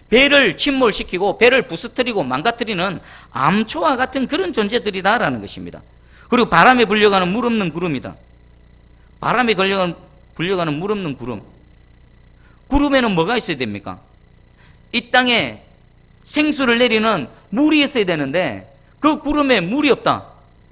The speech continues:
급만 요란한 겁니다. 급만 요란하고 뭐 대단한 것 같은데 사실은 알맹이 하나도 없고 무가치하고 실속이 없는 거. 정말 쓸데없는 그런 존재들이다라고 지금 말하고 있습니다.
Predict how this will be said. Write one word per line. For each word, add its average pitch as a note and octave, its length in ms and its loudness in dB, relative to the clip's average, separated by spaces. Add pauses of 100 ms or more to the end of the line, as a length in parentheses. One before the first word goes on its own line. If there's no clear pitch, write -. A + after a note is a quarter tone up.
(340)
급만 D4+ 400 4
요란한 A3+ 360 0
겁니다. G3 440 -6
급만 C#4 380 0
요란하고 A3+ 440 2
뭐 A#3+ 180 0
대단한 A3+ 380 0
것 A#3 80 -4
같은데 A3+ 560 -4
사실은 A3+ 420 -2
알맹이 A#3 400 0
하나도 A#3+ 360 0
없고 G3 160 -2
무가치하고 F#3+ 720 0
실속이 G3 460 -4
없는 C#3+ 280 -6
거. A2 140 -8 (460)
정말 F#4 440 -2
쓸데없는 C4+ 720 2
그런 C#4+ 240 0
존재들이다라고 F3+ 1500 -2 (160)
지금 E3+ 500 -6
말하고 C3+ 400 0
있습니다. G2+ 420 -12